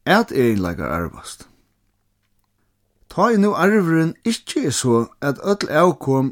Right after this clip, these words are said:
er meinlík foreldrunum, so var megin spurningurin fyri Mendel,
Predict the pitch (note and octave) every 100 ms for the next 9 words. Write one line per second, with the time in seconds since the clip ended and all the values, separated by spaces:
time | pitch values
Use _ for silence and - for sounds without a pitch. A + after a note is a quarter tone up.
0 | - D3 A#2+ C#3 E3+ C#3 B2+ A#2 - A2+
1 | F3 F#3+ A#2+ F2+ D2+ D#2+ _ _ _ _
2 | _ _ - - G3+ D3 F3 F3 D3 F#3+
3 | A3 D#3+ - D#3 E3+ C#3+ A#2 A2+ G2+ A2+
4 | A#2 E3+ D#3 A2 G2